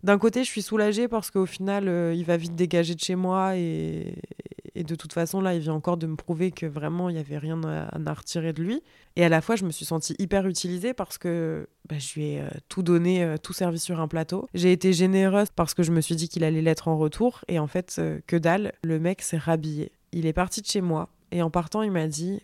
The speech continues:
Je reviens la semaine prochaine sur l'île, si tu veux, on se recapte. »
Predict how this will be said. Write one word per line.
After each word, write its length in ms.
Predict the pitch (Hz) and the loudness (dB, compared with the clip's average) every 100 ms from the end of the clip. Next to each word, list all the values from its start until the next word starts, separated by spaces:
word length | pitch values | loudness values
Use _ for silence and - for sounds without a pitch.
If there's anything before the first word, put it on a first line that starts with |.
| - | -8
Je 140 | 156 | -4
reviens 320 | 160 180 180 208 | 4 4 4 2
la 140 | 185 | 2
semaine 240 | - 170 | 0 -2
prochaine 340 | 160 170 180 185 | 0 -2 -2 -2
sur 240 | - 165 | 0 0
l'île, 240 | 165 208 196 | 2 0 -2
si 160 | - | -6
tu 180 | 156 175 | -6 -4
veux, 140 | 165 | -2
on 80 | 190 | -2
se 120 | 170 | -2
recapte. » 440 | - 170 165 - | -6 -4 -4 -4